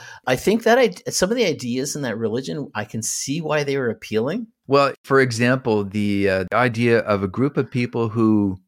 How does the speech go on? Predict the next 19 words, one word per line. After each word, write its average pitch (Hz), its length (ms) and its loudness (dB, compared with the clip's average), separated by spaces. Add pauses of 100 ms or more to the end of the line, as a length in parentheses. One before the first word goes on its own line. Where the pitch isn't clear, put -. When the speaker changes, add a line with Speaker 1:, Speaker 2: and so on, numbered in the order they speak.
(160)
Speaker 2:
feel 190 340 2
that 156 160 2
they're 127 140 4
related 113 480 2
in 92 120 2
some 98 280 0
way. 87 400 -2 (340)
Speaker 1:
But 113 100 -2
they're 110 120 4
really 113 260 6
not. 101 320 0 (120)
Speaker 2:
Yeah, 123 340 4
like, 110 220 0
the 123 80 -2
classic 113 480 0
example 104 440 0
is 95 140 0
the 101 260 -2
Hoosiers 110 720 2